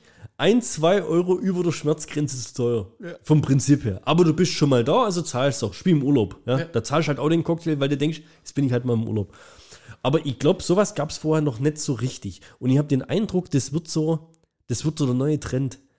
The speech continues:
Speaker 1: Weil rat mal, was nächstes Wochenende in Schwäbisch Gmünd ist.
Speaker 2: Das Foodtruck-Festival.
Speaker 1: Das Foodtruck-Festival Schwäbisch Gmünd.
Speaker 2: Ach Gott,
Speaker 1: Also,
Speaker 2: echt?
Speaker 1: sch-, wer Schwäbisch Gmünd nicht kennt, die Nachbarstadt von Aalen. Und ich bin mir fast sicher, fünfzig Prozent der Stände, die in Aalen gesehen hast,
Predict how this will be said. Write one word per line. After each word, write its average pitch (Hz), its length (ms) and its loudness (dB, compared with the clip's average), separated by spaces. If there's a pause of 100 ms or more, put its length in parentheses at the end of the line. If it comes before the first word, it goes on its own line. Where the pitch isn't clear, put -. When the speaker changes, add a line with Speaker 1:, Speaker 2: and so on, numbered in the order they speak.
(140)
Speaker 1:
Weil 110 120 0
rat 117 340 0
mal, 247 140 4
was 208 180 -2
nächstes 180 320 -4
Wochenende 147 340 0
in 120 60 -2
Schwäbisch 117 320 -6
Gmünd 113 240 -8
ist. - 180 -14 (460)
Speaker 2:
Das - 140 -10
Foodtruck-Festival. - 580 -2
Speaker 1:
Das - 80 -6
Foodtruck-Festival 254 920 2
Schwäbisch 107 400 -2
Gmünd. 202 320 -6
Speaker 2:
Ach 165 260 -10
Gott, 123 160 -6
Speaker 1:
Also, 147 300 4
Speaker 2:
echt? 143 140 -8
Speaker 1:
sch-, - 160 -4
wer 151 120 8
Schwäbisch 147 320 4
Gmünd 185 200 4
nicht 190 120 0
kennt, 214 380 -2
die 143 40 -6
Nachbarstadt 147 520 -6
von 101 120 -10
Aalen. 98 220 -10 (340)
Und 131 60 2
ich 135 60 6
bin 160 100 8
mir 185 120 6
fast 226 360 0
sicher, 190 240 0
fünfzig - 480 -2
Prozent 165 380 -4
der 139 80 -2
Stände, 151 400 -2 (240)
die 131 60 4
in 135 80 2
Aalen 170 240 2
gesehen 120 260 0
hast, 156 180 0